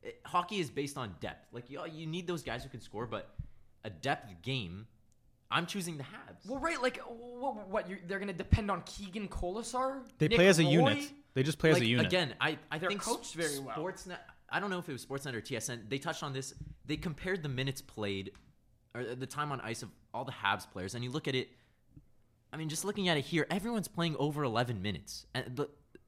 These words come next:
Speaker 1: the lowest one was Josh Anderson. He had, he had two
Speaker 2: No,
Speaker 1: goals
Speaker 2: it,
Speaker 1: to
Speaker 2: it was a stall. At
Speaker 1: No.
Speaker 2: twelve.
Speaker 1: Anderson played eleven fifty-nine.
Speaker 2: No,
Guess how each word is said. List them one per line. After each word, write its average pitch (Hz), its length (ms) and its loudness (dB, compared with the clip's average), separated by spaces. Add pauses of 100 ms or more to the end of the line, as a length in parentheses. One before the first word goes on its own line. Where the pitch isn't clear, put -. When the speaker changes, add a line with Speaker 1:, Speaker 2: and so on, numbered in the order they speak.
(180)
Speaker 1:
the 120 160 2
lowest 110 460 2
one 123 160 2
was 101 240 -2 (420)
Josh 98 280 0
Anderson. 90 500 -6
He 98 140 -6
had, 87 160 -4
he - 100 -8
had 85 140 -6
two 107 80 -4
Speaker 2:
No, 92 60 -4
Speaker 1:
goals 92 260 -2
Speaker 2:
it, - 40 -10 (240)
Speaker 1:
to - 60 -14
Speaker 2:
it 135 80 -12
was 127 160 -14
a 120 40 -20
stall. 127 360 -16 (1400)
At 135 140 -16
Speaker 1:
No. 147 100 0
Speaker 2:
twelve. 139 140 -10 (720)
Speaker 1:
Anderson 110 320 -4
played 95 200 -4
eleven 87 280 -4
fifty-nine. 92 440 -10 (760)
Speaker 2:
No, 147 80 -16